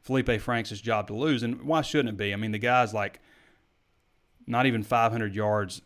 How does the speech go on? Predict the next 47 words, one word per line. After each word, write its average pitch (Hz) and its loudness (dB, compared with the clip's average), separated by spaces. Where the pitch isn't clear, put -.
outside 104 -4
of 95 -8
being 104 -6
in 98 -8
the 92 -10
top 110 -6
ten 104 -4
returning 101 -8
passers 101 -6
in 101 -10
all 98 -4
of 95 -10
college 95 -10
football, 98 -8
and 92 -8
he 101 -4
only 110 -2
played 101 -6
three 101 -6
games 95 -8
last 101 -14
year. - -14
So, 113 0
Felipe 185 2
Franks, 151 0
odds-on 135 2
favorite. 123 0
It'll 110 -8
be 127 0
interesting 127 -2
to 123 -2
see 135 -4
K 123 2
J 127 0
Jefferson. 120 -2
Apparently, 117 -2
he's 117 -4
good 113 -2
to 113 -6
go 117 0
with 113 -4
his 117 -2
shoulder. 113 -2
All 107 -6
that 113 -6
stuff's 117 -2
fine. 113 -4